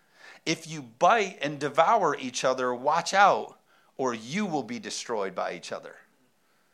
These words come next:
You think you're making so much progress chewing these people up over here. You're, you're high and you're mighty and you're over here chewing and biting and devouring. You're getting them and you're resharing that Twitter article. And you, are you with me?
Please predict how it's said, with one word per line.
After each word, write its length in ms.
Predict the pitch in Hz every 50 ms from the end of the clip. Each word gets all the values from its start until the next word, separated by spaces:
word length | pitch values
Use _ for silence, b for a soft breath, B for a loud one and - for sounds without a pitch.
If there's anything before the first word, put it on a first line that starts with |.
| b b b b b b b b
You 140 | b 175 208
think 260 | 202 - 226 202 170
you're 120 | 180 185 180
making 320 | 165 165 165 - 156 143
so 320 | - - - - 175 175 180
much 320 | 180 185 180 - - -
progress 600 | - - 147 147 151 127 123 131 113 104 - -
chewing 380 | - - - 156 170 160 156 147
these 180 | 147 147 -
people 360 | - - 151 143 - 135 123
up 160 | 123 120 120 123
over 200 | 101 90 98 87
here. 240 | 76 92 80 - - _ _ _ _ _ b b b b b b b b
You're, 280 | - 156 165 135 110 -
you're 180 | - 104 120 -
high 380 | - - - - - - - - -
and 120 | 80 98 104
you're 140 | 127 139
mighty 520 | 123 120 127 143 143 143 - - 110 90 B B B B B
and 80 | 117
you're 120 | 123 156 170
over 100 | 156 135
here 200 | 127 - 143 117
chewing 460 | - - - 165 165 160 156 147 131
and 140 | 123 120 113
biting 400 | 104 135 139 147 147 143 135 123
and 100 | 117 113
devouring. 460 | 110 117 113 131 127 131 127 117 101 - B B B B B B B
You're 100 | 123 113
getting 380 | 98 95 - 160 - - 110
them 240 | 107 110 113 110 107
and 120 | 107 110
you're 140 | 123 151 147
resharing 600 | 127 131 143 139 - - - - 147 143 143 139
that 160 | 131 123 -
Twitter 320 | - - - 139 127 123 117
article. 580 | 113 110 107 110 - - 123 113 107 107 104 104
And 80 | 107
you, 60 | 120 - -
are 80 | 123
you 60 | 123 135
with 160 | 135 - -
me? 160 | 113 92 -